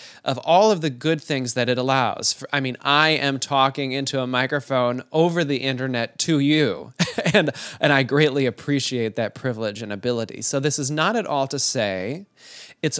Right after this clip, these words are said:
all bad," or that Facebook is pure evil, or, or anything like that.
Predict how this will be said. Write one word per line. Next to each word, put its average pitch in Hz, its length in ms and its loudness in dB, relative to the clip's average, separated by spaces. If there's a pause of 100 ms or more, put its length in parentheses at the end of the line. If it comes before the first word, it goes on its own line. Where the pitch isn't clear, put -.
all 135 240 4
bad," 98 560 -2 (180)
or 135 120 -2
that 113 140 -2
Facebook 170 760 -2
is 127 140 -6
pure 175 360 -4
evil, 135 560 0 (320)
or, 151 280 0
or 160 120 2
anything 165 380 0
like 120 300 -2
that. - 340 -8